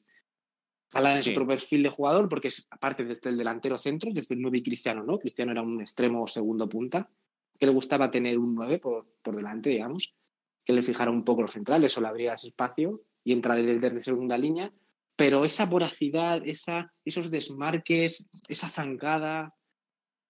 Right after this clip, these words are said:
Speaker 1: no sé, ve la portería como, como ningún jugador he visto yo.
Speaker 2: Hmm,
Speaker 1: Es la
Speaker 2: es,
Speaker 1: sensación que tengo.
Speaker 2: es, es bestial, ¿eh, Haaland? Eh,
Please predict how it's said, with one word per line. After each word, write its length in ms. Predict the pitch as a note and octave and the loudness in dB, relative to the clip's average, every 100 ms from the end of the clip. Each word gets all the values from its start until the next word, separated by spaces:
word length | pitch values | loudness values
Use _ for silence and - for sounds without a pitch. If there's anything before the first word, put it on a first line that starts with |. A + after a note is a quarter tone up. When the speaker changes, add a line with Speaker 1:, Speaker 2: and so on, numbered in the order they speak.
| _ | _
Speaker 1:
no 100 | D3 | -10
sé, 200 | C3+ C3 | -4 -2
ve 120 | C3+ | 2
la 120 | E3 E3 | 2 2
portería 460 | F3 - D#3+ E3+ | 0 2 4 4
como, 420 | E3+ D3+ C#3 C3 - | 2 0 0 -6 -6
como 420 | C3+ C3+ C3 C3+ | -4 -4 -2 -2
ningún 300 | C#3 C#3+ D#3+ | -2 0 -2
jugador 400 | - F3 D#3+ D#3 | 2 2 4 4
he 60 | |
visto 280 | C3 - A#2 | 2 0 -8
yo. 180 | G2 F#2+ _ _ _ - | -10 -10 _ _ _ -8
Speaker 2:
Hmm, 120 | B2 - | -8 -8
Speaker 1:
Es 160 | A2+ A2 | -4 -2
la 60 | |
Speaker 2:
es, 60 | C3+ | 0
Speaker 1:
sensación 380 | C3+ B2+ A#2+ A#2+ | -2 -4 -6 -6
que 80 | G#2+ | -6
tengo. 220 | A2 - | -10 -6
Speaker 2:
es, 220 | A2 G#2+ | -6 -6
es 140 | - A#2+ | -8 -4
bestial, 560 | C#3 C3+ - B2 D3 | -2 -2 2 4 6
¿eh, 140 | G2 G#2 | 4 -2
Haaland? 460 | - F2 F2 B2+ G3 - | -2 -2 -2 -6 -10 -16
Eh, 340 | F#2 F2+ F2 | -8 -6 -6